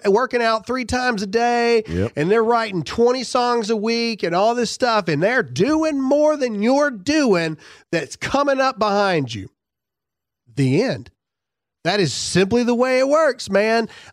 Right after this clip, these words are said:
Speaker 1: "Oh, there'll never be another so-and-so and so-and-so." Yes, there will. <laughs> Yes, there will. And somebody will sell more records, and eventually one day some dude's gonna sell out more shows.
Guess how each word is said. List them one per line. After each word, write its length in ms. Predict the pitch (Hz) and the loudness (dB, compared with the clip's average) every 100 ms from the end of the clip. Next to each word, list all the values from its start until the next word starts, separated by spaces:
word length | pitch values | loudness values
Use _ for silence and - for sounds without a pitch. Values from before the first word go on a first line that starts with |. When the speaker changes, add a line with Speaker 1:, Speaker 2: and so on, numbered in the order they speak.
| - | -4
Speaker 1:
"Oh, 320 | 208 226 220 | 0 2 2
there'll 200 | 185 190 | 2 0
never 260 | 190 240 240 | 0 0 -2
be 200 | 196 247 | 0 0
another 340 | 226 226 226 208 | 0 0 0 0
so-and-so 540 | - 233 220 - 220 | 2 2 2 2 2
and 100 | 202 | 2
so-and-so." 500 | - 226 190 143 151 | 2 2 2 2 0
Yes, 260 | 131 220 - | 0 -2 0
there 160 | 254 | -2
will. 320 | 214 175 226 - _ - | 0 0 0 -4 _ -4
<laughs> 120 | 170 403 - 370 320 165 | -2 0 -2 0 -2 0
Yes, 200 | 220 - | -4 0
there 200 | 254 247 | 0 0
will. 280 | 302 226 - - | 0 -2 -6 -6
And 160 | 180 185 | -4 -2
somebody 440 | - 208 233 254 | -2 0 0 -2
will 160 | 247 226 | -2 -2
sell 300 | - 226 240 | 0 0 2
more 220 | 196 240 | 2 2
records, 520 | 233 220 - 220 165 | 2 0 0 0 0
and 100 | 143 | -2
eventually 460 | 120 180 208 233 226 | 0 -2 -2 -6 -4
one 200 | 226 220 | -2 -2
day 220 | 220 220 | 0 0
some 240 | 208 208 | 0 -4
dude's 260 | 202 226 202 | -2 -4 -4
gonna 160 | 226 202 | -6 -6
sell 300 | - 214 220 | -4 -2 0
out 200 | 226 170 | -2 -2
more 200 | 196 233 | -4 -4
shows. 480 | - 208 196 202 | -2 2 2 2